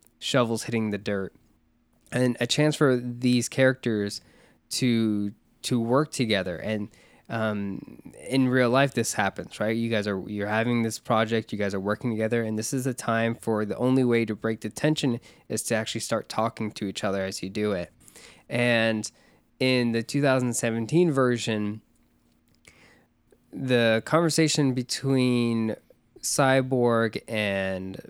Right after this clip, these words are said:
the Flash, um, it's kind of all over the place.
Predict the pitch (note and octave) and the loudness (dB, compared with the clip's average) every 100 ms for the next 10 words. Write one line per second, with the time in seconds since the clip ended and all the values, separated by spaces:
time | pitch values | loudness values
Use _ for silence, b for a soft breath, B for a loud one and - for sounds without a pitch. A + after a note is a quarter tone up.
0 | - - _ - G#2+ - D#3+ E3+ D3+ B2+ | -20 -20 _ -8 -8 -2 2 4 4 2
1 | - b b b b b - G#2+ A2+ G#2+ | -2 b b b b b -14 -6 -4 -2
2 | G#2 G2+ G2+ G2+ - - _ _ A#2 C3+ | -4 -6 -8 -10 -14 -18 _ _ -4 -4
3 | - G#3 A3+ E3+ D3 C3 A#2+ A2 - A2+ | 2 4 4 6 6 4 2 -2 -2 -2
4 | G#2+ G2+ - - | 0 -2 -4 -6